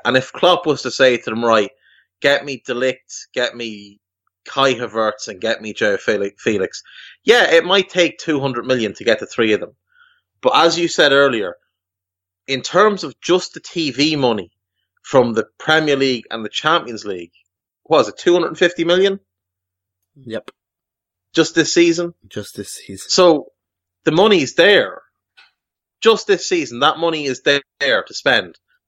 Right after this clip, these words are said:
Speaker 1: Or, sh-, or it's there it, to spend in theory.
Speaker 2: Well, there'll be more,
Speaker 1: So,
Speaker 2: won't there? There'll
Speaker 1: oh,
Speaker 2: be more coming in
Speaker 1: we
Speaker 2: from
Speaker 1: could
Speaker 2: all the
Speaker 1: do that. We
Speaker 2: sponsors and everything else.
Speaker 1: That's exactly it. And all, I, I'd imagine, I'd imagine, given Bill Hogan is, is, is incredibly good at what he does,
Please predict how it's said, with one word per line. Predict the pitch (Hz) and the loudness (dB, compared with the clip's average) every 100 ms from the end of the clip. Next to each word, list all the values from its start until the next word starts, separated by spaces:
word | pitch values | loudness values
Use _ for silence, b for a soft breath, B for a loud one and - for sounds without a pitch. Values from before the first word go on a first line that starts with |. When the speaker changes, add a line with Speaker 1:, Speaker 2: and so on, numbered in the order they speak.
| _ | _
Speaker 1:
Or, | 117 | -6
sh-, | - | -4
or | 127 113 - | -4 -4 -6
it's | 113 - | -6 2
there | 131 123 92 - - | 6 6 2 -4 -10
it, | 123 _ _ | -10 _ _
to | 117 | -14
spend | - 127 113 | -2 0 0
in | 104 | -4
theory. | 135 127 95 - _ - | -4 -4 -4 -12 _ 2
Speaker 2:
Well, | 170 | 4
there'll | 214 | 6
be | 160 135 | 4 4
more, | 170 165 | 6 6
Speaker 1:
So, | |
Speaker 2:
won't | 156 165 | 4 2
there? | |
There'll | 123 120 | 2 2
Speaker 1:
oh, | |
Speaker 2:
be | 123 | 2
more | 143 156 | 0 0
coming | 143 131 | -2 -2
in | 123 | 0
Speaker 1:
we | 117 | 0
Speaker 2:
from | |
Speaker 1:
could | 113 | 2
Speaker 2:
all | 123 | 2
the | 117 | 4
Speaker 1:
do | 151 | 2
that. | 120 127 | 2 2
We | 135 | 0
Speaker 2:
sponsors | 131 123 120 | -2 -4 -4
and | 117 101 | -6 -6
everything | 98 127 139 120 | -4 -4 -4 -4
else. | 127 147 - _ _ _ _ _ _ - | -6 -10 -16 _ _ _ _ _ _ -4
Speaker 1:
That's | 202 - | -4 -4
exactly | - 170 - 175 | -2 -2 0 0
it. | 202 | 0
And | 147 | 2
all, | 170 208 185 | 0 -2 -4
I, | - 160 | -6 -2
I'd | 151 139 | -2 -2
imagine, | 131 165 131 101 92 _ _ _ _ - | 0 -2 -2 -10 -12 _ _ _ _ -4
I'd | 127 120 | -2 0
imagine, | 131 135 110 101 | 0 -2 -4 -6
given | 113 110 | -6 -4
Bill | 104 104 | -4 -2
Hogan | 113 107 101 | -2 -2 -4
is, | 95 - | -10 -8
is, | 101 101 | -8 -8
is | - 92 - | -6 -8 -8
incredibly | 104 98 120 104 | -6 -2 0 -2
good | 101 95 | -4 -2
at | |
what | 92 98 | -2 0
he | 135 | 0
does, | 113 90 92 - | 0 -4 -6 -10